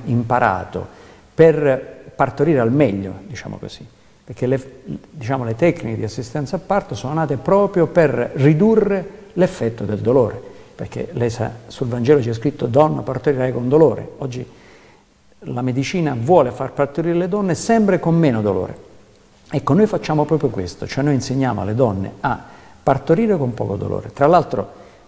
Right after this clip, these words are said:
una bellissima tesi di laurea fatta da una nostra studentessa, noi abbiamo dimostrato con dati nostri, consideri, noi facciamo questa attività da vent'anni, abbiamo trattato circa milleottocento donne.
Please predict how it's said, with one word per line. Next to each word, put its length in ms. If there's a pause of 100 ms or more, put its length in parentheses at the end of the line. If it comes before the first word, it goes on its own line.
una 380
bellissima 580
tesi 300
di 100
laurea 480
fatta 460
da 260
una 400
nostra 360
studentessa, 640
noi 80
abbiamo 260
dimostrato 560
con 220
dati 240
nostri, 380
consideri, 460
noi 120
facciamo 260
questa 240
attività 320
da 140
vent'anni, 520 (520)
abbiamo 200
trattato 380
circa 300
milleottocento 640
donne. 380